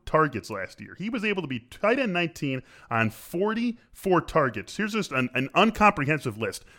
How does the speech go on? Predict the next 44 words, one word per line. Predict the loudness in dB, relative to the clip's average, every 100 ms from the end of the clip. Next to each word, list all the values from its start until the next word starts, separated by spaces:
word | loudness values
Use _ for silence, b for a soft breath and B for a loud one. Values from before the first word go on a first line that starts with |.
| B
of | -2
tight | 4 4
ends | 4 0
who | -2 0
had | 0
more | 0 -2
targets | -2 2 2 0 -6
than | -4 -4 -2
Ir-, | -2 -2
than | 0 2
a | 2
Jonnu | 2 2 4 0
Smith | -2 -4 0
last | 0 0
year. | -4 0
Irv | 0 0
Smith, | 0 0 0 B B
you |
can | -8
see | -2 0
where | 2
I'm | 2
going | 2 2 2
with | 2
that. | 4
Irv | 4 0
Smith | -2 0
had | 0 0
more | -2
targets | -2 -4 -4 -8 -12 B B
than | 0
Jonnu | 4 4 2
Smith. | 0 -2 0
His | -2 -2
teammate | 0 4 4 2
Kyle | -2 -2
Rudolph | -2 4 4 4
had | 0
more | 0 -4
teammates, | -4 -4 -4 -6 -12 B
or | 2
had | 4 4
more | 2
targets | 2 -2 -2 -8